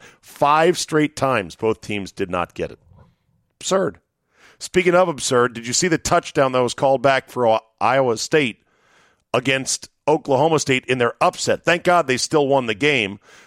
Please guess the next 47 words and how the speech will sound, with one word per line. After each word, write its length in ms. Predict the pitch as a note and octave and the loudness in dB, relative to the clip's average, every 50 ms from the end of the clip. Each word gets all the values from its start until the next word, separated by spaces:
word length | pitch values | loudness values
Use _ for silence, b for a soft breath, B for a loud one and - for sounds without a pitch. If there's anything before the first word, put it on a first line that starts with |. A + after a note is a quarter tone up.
| b b | b b
but 140 | - D3 C#3+ | 0 2 2
an 60 | C#3+ | 4
Iowa 340 | D3 C#3+ E3 F#3 G3 F3+ F3 | 2 4 4 4 4 2 2
State 260 | - - F3 F3 D3+ | 2 2 2 2 2
receiver 440 | D3 C3+ A#2+ - D#3+ D#3+ D3+ C3 B2 | 0 -2 0 2 2 2 2 2 -2
caught 240 | - - C#3+ C3+ A#2 | -2 0 0 2 2
a 40 | A2 | 0
slant 440 | - - C3+ D3+ D#3 D#3+ D3+ - - | -2 -2 0 0 0 0 0 -2 -2
pass, 480 | A2+ G#2 F#2 F2 F2+ - - - - _ _ _ _ _ _ _ _ _ _ _ | 0 0 2 0 0 -2 -6 -12 -16 _ _ _ _ _ _ _ _ _ _ _
broke 300 | - D#3+ F3+ G3+ F3+ F#3 | 0 2 2 2 2 2
into 180 | F3+ F3 E3+ | 0 0 0
the 120 | D3+ D3+ - | -2 -4 -4
clear. 280 | - B2+ A#2+ A#2 A#2 | -4 -2 0 0 0
Nobody 520 | A#2+ C3 D3+ F3 F#3+ G#3 A3 A3 A3+ G#3+ G3+ | 0 -2 -2 0 2 2 4 2 2 4 4
was 180 | F#3 D#3 C#3+ | 4 4 4
even 240 | E3 E3 D#3 D#3 D3+ | 2 2 2 2 0
within 220 | D3 C#3+ C#3+ C#3 | 0 0 0 0
the 100 | C3 B2+ A#2+ _ - | 0 0 -2 _ -8
T 340 | - - - F3 F#3 G3 F#3+ | -10 -6 -2 0 0 0 0
V 260 | D3 E3+ E3+ E3 D3+ | -2 -2 -4 -4 -4
picture 640 | - _ - - F#3+ F#3+ - - - - D3+ C3 A#2+ | -8 _ -8 -6 -6 -6 -6 -8 -6 -2 0 0 0
of 140 | A2+ F2 | 0 0
him, 360 | - G2 G2 F2 D#2+ F2+ B2+ - b b b b b b b b b b b b _ | -2 -4 -4 -4 -6 -8 -14 -18 b b b b b b b b b b b b _
and 160 | C#3+ D3 D3+ | -4 -2 2
all 160 | D#3+ F#3 A3 A3 | 2 4 4 4
he 80 | G#3+ | 2
did 240 | F3 D#3+ F#3 F#3 F3 | 4 4 4 4 4
was 160 | E3+ E3 C3+ | 2 2 0
just 320 | - D3+ E3+ D3+ - _ - | 0 0 0 0 -2 _ -2
put 160 | D#3 D3 C3+ | 0 2 2
a 40 | C3 | 2
little 460 | B2+ C3+ C#3 E3 G#3 A3+ A#3 A3+ G3 | 0 0 2 2 4 4 4 2 2
bit 240 | D#3+ F#3 F#3 F3+ D#3+ | 4 4 4 4 2
of 120 | C3+ A2 | 0 0
high-step 680 | - C#3+ C#3+ D3 D#3 D3+ - - - D3+ C#3+ C3+ - - | -2 0 0 0 0 -2 -4 0 2 4 4 2 2 -4
flair, 640 | - - - C3+ C#3+ C#3 A#2 G2+ E2+ D2 D2 - _ _ _ _ | -12 -10 -2 2 2 4 4 2 0 -4 -8 -16 _ _ _ _
little 420 | - C#4 D4 D#4+ F#4 F#4 E4+ C4 F#3 | -10 -4 0 2 2 4 4 2 2
bit, 240 | - F#2 E2 - - _ _ _ _ _ _ _ _ _ _ _ _ _ _ _ _ _ _ _ _ _ - | 0 -2 -6 -6 -10 _ _ _ _ _ _ _ _ _ _ _ _ _ _ _ _ _ _ _ _ _ -4
in 100 | C#3 D3 | -2 0
the 60 | D3+ | 2
last 320 | C#3+ D#3 D#3 D#3+ D3+ - - | 2 2 2 2 0 -4 -6
five 380 | - - E3 D#3 D#3 D#3+ D3 | -2 2 2 4 4 2 2
yards 340 | C3+ C#3 C3 C3 B2+ A#2 A#2 | 2 2 2 2 2 0 -2
into 180 | A#2+ A#2 A2+ G#2+ | -2 -2 -2 -2
the 160 | G#2+ G#2+ G2 | -2 -2 -2
end 160 | F#2+ F#2+ E2+ | -2 -4 -6
zone. 220 | E2+ E2+ D2 C2+ | -8 -10 -10 -12